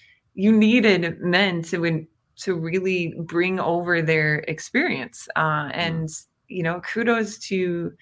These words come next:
Speaker 1: to Coach Ron, to, to Rick, to Bill, to,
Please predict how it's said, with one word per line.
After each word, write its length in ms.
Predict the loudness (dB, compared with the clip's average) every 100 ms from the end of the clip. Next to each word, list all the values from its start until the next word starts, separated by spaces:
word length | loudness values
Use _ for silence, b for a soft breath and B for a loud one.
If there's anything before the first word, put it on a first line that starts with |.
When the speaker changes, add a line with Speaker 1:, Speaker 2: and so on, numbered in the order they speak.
| B B _
Speaker 1:
to 160 | -6 -6
Coach 380 | 0 0 0 2
Ron, 560 | 4 6 4 2 -4 -8
to, 440 | 0 2 2 -2 -8
to 160 | -4
Rick, 420 | 2 6 6 4 -2
to 140 | -4
Bill, 480 | 2 4 4 2 -4
to, 480 | -6 -4 -2 -2